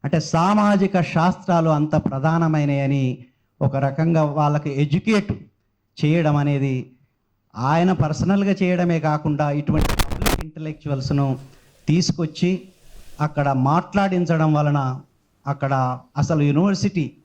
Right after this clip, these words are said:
ఒక రకంగా బయట సమాజంలో ఎలాగో సార్ చేస్తూనే ఉన్నాడు ప్రజా సంఘాలను, కానీ యూనివర్సిటీ కూడా ఒక డెమోక్రటైజ్ అనేది ఒక విషయం మీకు చెప్పదలుచుకున్నాను.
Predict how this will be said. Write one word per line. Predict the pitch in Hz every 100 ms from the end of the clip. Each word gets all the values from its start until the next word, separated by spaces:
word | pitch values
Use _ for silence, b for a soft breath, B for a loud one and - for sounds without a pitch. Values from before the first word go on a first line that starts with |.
| -
ఒక | 139
రకంగా | 143 143 156 156 135 131 - -
బయట | 131 143 180
సమాజంలో | 180 180 196 208 214 214
ఎలాగో | 180 202
సార్ | 202 180 185 180
చేస్తూనే | 180 185 233 220
ఉన్నాడు | 190 180 127 - _ _ _ _ _ _ -
ప్రజా | 143 151 165
సంఘాలను, | 156 147 147 147 139 135 127 _ _ _ _ _
కానీ | 170 180
యూనివర్సిటీ | 170 156 151 185 247 247 240 208 208
కూడా | 190 190
ఒక | 180
డెమోక్రటైజ్ | 156 165 175 175 160 156 151
అనేది | 156 151 147 143
ఒక | 135 135 127 117 - -
విషయం | 127 147 139
మీకు | 139 135
చెప్పదలుచుకున్నాను. | 131 - 135 135 127 147 160 202